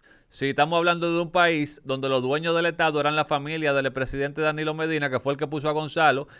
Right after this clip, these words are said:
que Gonzalo en obra pública hizo lo que quiso, ¿m? Que se llevó a su representante legal de toda la vida para que bregue los temas legales de allá también, Gonzalo, y que manejaba obra pública como si fuera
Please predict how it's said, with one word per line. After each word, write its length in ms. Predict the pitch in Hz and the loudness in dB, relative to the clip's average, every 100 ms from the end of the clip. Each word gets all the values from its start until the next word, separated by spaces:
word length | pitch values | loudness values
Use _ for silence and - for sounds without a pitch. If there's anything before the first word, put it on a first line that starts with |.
| _ | _
que 120 | 131 | -2
Gonzalo 340 | 127 117 135 | 0 0 -2
en 80 | 147 | -2
obra 220 | 151 147 | 0 0
pública 400 | 139 151 147 143 | 0 -2 0 0
hizo 180 | 143 151 | 0 0
lo 120 | 151 | -2
que 140 | 143 139 | -2 -4
quiso, 480 | 160 147 - 160 151 _ _ | -4 -4 -6 -12 -16 _ _
¿m? 280 | 113 160 175 _ _ _ - _ _ _ _ | -12 -12 -12 _ _ _ -20 _ _ _ _
Que 100 | 131 | -2
se 180 | 139 135 | 0 2
llevó 300 | 131 131 156 | 2 4 2
a 80 | |
su 180 | 151 165 | 2 -2
representante 720 | 151 147 147 143 127 143 147 | -2 -2 -4 -4 -2 -2 0
legal 240 | 147 147 147 | 0 2 0
de 120 | 139 | -2
toda 120 | 143 | 0
la 120 | 143 | 2
vida 260 | 139 151 139 | 2 0 0
para 120 | 131 | -2
que 80 | 123 | -2
bregue 280 | 123 139 143 | -2 -2 -2
los 120 | 135 | -2
temas 240 | 143 139 | -2 0
legales 300 | 139 139 143 | 0 0 0
de 80 | 143 | 0
allá 260 | 147 147 139 | 0 0 -2
también, 380 | 139 143 143 | -2 -4 -6
Gonzalo, 540 | 127 120 151 139 127 - _ _ _ _ _ _ _ _ _ _ - | -6 -4 0 0 0 -10 _ _ _ _ _ _ _ _ _ _ -12
y 80 | 127 | -6
que 100 | 131 | -2
manejaba 420 | 131 131 127 147 | 0 0 2 2
obra 240 | 151 156 | 2 0
pública 400 | 143 160 135 135 | 0 -2 0 -2
como 220 | 123 127 120 | -2 -4 -6
si 100 | 123 | -6
fuera 500 | 123 139 151 147 | -2 2 4 4